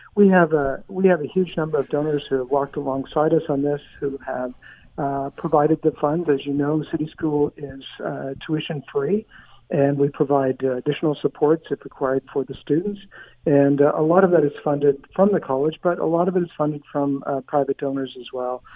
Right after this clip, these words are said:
And if somebody was touched this morning and wants to, uh, get involved as an employer, we would love to hear, uh, from them.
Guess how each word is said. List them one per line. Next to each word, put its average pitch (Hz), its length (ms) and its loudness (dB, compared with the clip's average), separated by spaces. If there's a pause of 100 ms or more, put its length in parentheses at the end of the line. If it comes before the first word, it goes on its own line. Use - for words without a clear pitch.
(360)
And 160 100 2
if 143 80 -2
somebody 185 240 6
was 160 80 2
touched 180 220 4
this - 140 -8
morning 196 320 2
and 147 160 0
wants 151 340 -2
to, 147 320 0
uh, 139 280 -4
get 151 180 -2
involved 147 420 -2
as 143 160 -2
an 143 80 -2
employer, 170 420 4
we 147 160 2
would 143 200 2
love 156 220 2
to 147 160 6
hear, 156 460 4 (320)
uh, 143 360 -4 (100)
from 165 200 2
them. 208 220 2